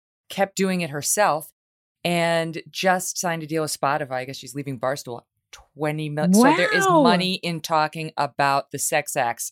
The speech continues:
Speaker 1: Stay with it, Chrissy. Don't give up.
Speaker 2: What the hell? I have to dye my hair blonde. I need to,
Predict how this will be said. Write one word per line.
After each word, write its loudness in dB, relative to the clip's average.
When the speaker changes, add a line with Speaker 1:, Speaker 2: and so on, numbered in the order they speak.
Speaker 1:
Stay 0
with 0
it, 0
Chrissy. -6
Don't 4
give 4
up. 4
Speaker 2:
What 4
the 6
hell? 2
I -2
have -2
to -2
dye 2
my -2
hair -2
blonde. 0
I -6
need -10
to, -8